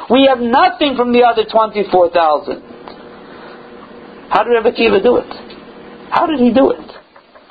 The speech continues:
Rebbe Kiva taught us, never give up. You can never give up. There's no matzav that a person could say to themselves, "I'm done." You can't be miyayish, not if you're a tamei,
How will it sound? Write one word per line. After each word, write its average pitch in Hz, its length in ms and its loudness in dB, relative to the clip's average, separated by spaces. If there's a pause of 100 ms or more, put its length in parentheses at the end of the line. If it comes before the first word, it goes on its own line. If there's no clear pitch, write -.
(500)
Rebbe 135 200 -2
Kiva 185 280 0
taught 185 240 0
us, 120 180 -2 (600)
never 131 240 0
give 113 200 0
up. 95 180 -6 (800)
You 196 140 0
can 220 160 2
never 277 360 2
give 254 160 0
up. 277 240 2
There's 214 200 0
no 269 480 2
matzav 277 640 0 (180)
that 226 140 4
a 226 160 -2
person 262 400 0
could 233 160 0
say 277 320 0
to 240 60 -4
themselves, 240 720 2
"I'm 202 220 -2
done." 240 380 2 (760)
You 220 200 0
can't 294 280 0
be 294 140 0
miyayish, 269 720 0
not 240 200 2
if 190 100 -6
you're 240 200 2
a 240 80 0
tamei, 262 540 0